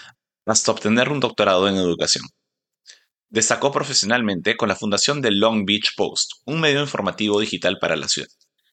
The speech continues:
Pero mientras todo esto sucedía, Robert García ya participaba de la que sería su verdadera vocación, la política.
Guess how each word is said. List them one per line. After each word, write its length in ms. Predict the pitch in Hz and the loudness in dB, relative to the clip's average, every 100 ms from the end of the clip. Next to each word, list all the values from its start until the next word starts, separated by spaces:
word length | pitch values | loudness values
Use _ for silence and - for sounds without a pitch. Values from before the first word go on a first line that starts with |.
| _ _ _ _ _ - | _ _ _ _ _ -2
Pero 200 | 101 95 | 0 0
mientras 320 | 92 - - | -2 -6 -6
todo 320 | 127 135 131 | 0 2 2
esto 240 | 127 - 117 | 2 0 -2
sucedía, 640 | 107 - 85 87 - - _ _ _ _ _ - | -2 -2 -2 0 -2 -4 _ _ _ _ _ -4
Robert 320 | 117 160 - | 0 0 2
García 380 | 113 101 120 123 | 0 2 0 0
ya 220 | 113 123 | 0 0
participaba 720 | 127 135 - 107 - 113 107 | 0 -2 -4 -4 0 2 2
de 120 | 107 98 | 2 0
la 100 | 87 | 0
que 100 | - | 0
sería 320 | 90 95 110 | -2 0 0
su 140 | - | 0
verdadera 400 | 95 80 82 82 | 0 2 2 2
vocación, 500 | 87 87 69 - - _ - - - _ _ - | 2 0 -2 -4 -6 _ -20 -20 -20 _ _ -4
la 180 | 98 | -2
política. 540 | - 90 90 - - | 0 0 -2 -6 -20